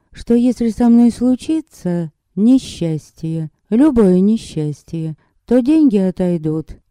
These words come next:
Тынину». «Кому?»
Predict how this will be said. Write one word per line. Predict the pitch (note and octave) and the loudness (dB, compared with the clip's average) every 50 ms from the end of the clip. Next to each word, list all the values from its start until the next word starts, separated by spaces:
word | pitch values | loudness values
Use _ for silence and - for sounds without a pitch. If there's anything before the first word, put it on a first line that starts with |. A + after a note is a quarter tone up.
| _ _ _ | _ _ _
Тынину». | - C#4 C4+ B3 G#3+ G3 F3+ E3+ D#3+ D#3+ D#3+ D#3 D#3 D#3 D#3+ D#3+ D#3 _ _ _ _ _ _ _ _ _ _ _ | 0 2 4 4 4 4 2 2 0 0 0 -2 -2 -2 -4 -6 -10 _ _ _ _ _ _ _ _ _ _ _
«Кому?» | _ - - D#3+ F3 F3+ F3+ F3+ F3 E3 D3 C#3 C#3+ D3 D3+ D#3+ F3 F#3 F#3+ G#3 A3+ A3 G#3 G#3+ G3+ G3 F#3 | _ -6 0 2 4 4 6 6 4 4 4 4 4 4 4 4 4 4 4 4 4 4 2 2 0 -2 -4